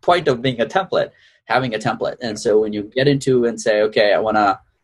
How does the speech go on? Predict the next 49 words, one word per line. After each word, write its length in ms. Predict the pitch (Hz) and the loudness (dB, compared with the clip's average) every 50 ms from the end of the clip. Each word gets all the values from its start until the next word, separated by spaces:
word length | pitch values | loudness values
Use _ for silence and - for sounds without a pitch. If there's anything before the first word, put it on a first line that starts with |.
| _ | _
you 140 | - 123 107 | -6 -4 -2
know, 220 | 101 95 95 92 | 0 0 0 -2
go 400 | 95 98 110 110 107 104 104 101 | 0 2 4 4 4 4 2 2
be 320 | 101 - 104 98 98 95 95 | 0 -2 -2 0 0 2 2
a 80 | 95 92 | 0 0
professional 920 | - 98 - - 120 117 120 - - - 98 92 92 90 90 90 90 - | -2 -8 -4 0 0 0 0 0 -4 -6 -2 0 2 2 2 0 0 -2
of 120 | - 98 - | -4 -6 -4
some 200 | - 95 92 92 | -4 -8 -8 -6
sort," 360 | - 107 87 85 90 92 90 | -2 0 0 0 0 0 -2
then 160 | 95 95 95 | -6 -6 -4
you 100 | 90 87 | -6 -4
get 220 | 92 - 107 107 | 0 2 2 4
into 240 | 107 104 98 - 104 | 4 2 0 -2 -4
that 260 | 95 98 92 87 85 | -2 0 0 0 -2
ten 200 | - - 104 95 | -2 -4 -6 -6
plus 220 | - - 92 90 - | -2 -4 -4 -4 -4
two 160 | - - 98 | -2 0 0
education, 640 | 90 87 92 - - 113 110 110 - - 95 98 95 | 0 0 -2 -4 -4 -2 -2 -2 -2 -4 -4 -4 -2
then 200 | 95 95 92 90 | -2 0 0 0
a, 180 | 90 87 87 - | -2 -2 -4 -4
a 180 | 87 87 87 87 | -4 -4 -2 -2
professional 420 | - 101 - - 95 - - 92 | -4 -4 -2 -2 -4 -4 -4 -8
degree, 460 | 87 92 92 98 101 104 101 98 98 | -8 -6 -2 0 2 2 4 2 2
and 180 | 95 95 92 92 | 0 -2 -4 -4
then 140 | 95 90 92 | -4 -4 -4
you 100 | 92 90 | -6 -4
get 220 | 85 92 95 95 | -2 0 0 0
into, 260 | 98 92 90 - 95 | 0 -2 -2 -6 -6
say, 340 | 90 - 107 95 87 87 85 - | -4 -2 0 0 0 0 -4 -6
"Maybe 260 | - 98 98 101 98 | -4 -4 -2 0 2
I'll 140 | 90 90 107 | 0 0 -2
get 240 | - - 87 87 98 | -2 -4 -6 -4 -6
my 120 | 98 90 | -8 -12
M 100 | 87 92 _ | -12 -12 _
B 80 | - 92 | -4 0
A 420 | 98 107 107 107 104 104 98 - _ _ _ _ _ _ _ - | 2 2 4 4 2 2 0 -4 _ _ _ _ _ _ _ -14
and 280 | 107 104 95 95 95 92 | -8 -4 -4 -2 0 0
I'll 160 | 82 101 95 | 0 0 0
go 200 | 90 101 98 95 | 0 -2 -2 -2
get 200 | 92 101 95 92 | -2 -4 -4 -4
my 140 | 95 87 87 | -4 -4 -2
job 260 | - 98 95 95 95 | 0 2 0 0 0
in 80 | 95 92 | -2 -6
technology," 640 | 98 95 - - 92 98 101 101 98 92 98 95 98 | -8 -8 -4 -2 -2 0 2 2 0 0 -2 -2 -2
and 140 | 95 95 | -2 -2
then 160 | 92 92 92 92 - - _ | -4 -4 -4 -6 -12 -18 _
keep 160 | - 104 95 | -16 -16 -16
following 460 | - - - 104 104 101 92 92 95 95 | -10 -2 2 2 2 2 2 -2 -4 -2
that. 200 | 95 87 85 | 0 -2 -2